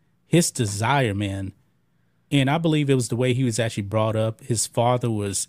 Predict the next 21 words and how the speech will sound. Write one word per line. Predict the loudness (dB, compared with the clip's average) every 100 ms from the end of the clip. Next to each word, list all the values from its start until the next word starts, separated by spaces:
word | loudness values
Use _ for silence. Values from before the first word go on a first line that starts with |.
| -4
extremely | -4 -2 -4 -2 4 6 6 2 -2 -8 -16 _ _
strict. | -10 -8 -6 -6 -8 -20 _ _ _ _ _ _ _ _ _ _ _ -6
Extremely | -2 -2 2 4 4 2
strict. | -2 -4 -4 -6 -20 _ _ _ _ _ _ _ -2
And | 0 0 -4 -6 -12 _ _ _ _
his | 0 2
whole | 4 2
desire | 2 0 0 0
was | -2 -4 -6 -10 -6
get | 0 0
out | 0
of | 0
Austria. | 0 0 -4 -8 -12 -18 _ _ _ _ _ _ _ _ _ -2
He | 2
wanted | 2 2
to |
get | 2 2
out | 2
of | 0
Austria. | -2 -2 -4 -2 -2 -6 _ _ _ _ _ _
And | 0 2 2 -2 -6